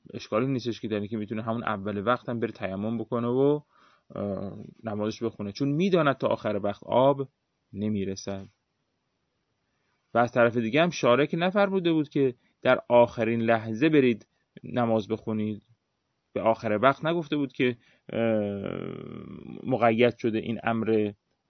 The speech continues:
نماز اضطراری با تیمم، مطلق گفته بودن.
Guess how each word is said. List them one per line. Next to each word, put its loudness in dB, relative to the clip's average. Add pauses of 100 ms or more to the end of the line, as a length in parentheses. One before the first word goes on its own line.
(1040)
نماز 0
اضطراری -2
با -4
تیمم، -6 (840)
مطلق 2
گفته -2
بودن. -6